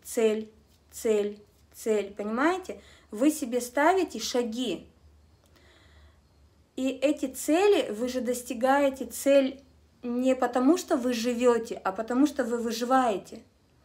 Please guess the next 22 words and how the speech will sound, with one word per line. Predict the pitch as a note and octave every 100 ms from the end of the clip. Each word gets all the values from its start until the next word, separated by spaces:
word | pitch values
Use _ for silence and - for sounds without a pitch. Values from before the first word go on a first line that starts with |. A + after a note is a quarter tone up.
| _ _ _ _ _
Когда | - A3+ A3+ C4
вы | C4+
живёте, | C4 C4 B3+ E4+ A4 E4
у |
вас | A#3 C4 C4+
нет | B3+ C4+ C#4+ -
цели, | - B3+ G#3+ F3+ -
у | G#3
вас | G#3 B3 C4 -
есть | G#3+ B3 C4+ -
просто | B3+ B3+ - A3
путь. | - D4 C#4+ - - - _ _ _ _ _ _ -
Путь, | D4+ G#4
в | -
котором | - B3 - D4 E4 C4+ A#3
вы, | A3 C#4 E4 E4
э, | - A3+ G#3+ G#3 G3+ G3+
находите | A3 E4 D#4+ D4+ C4
себя, | - A#3 G3 G#3+ F#3+ F#3
путь, | - F4+ F#4
в |
котором | - B3+ C4+ D4+ C#4 B3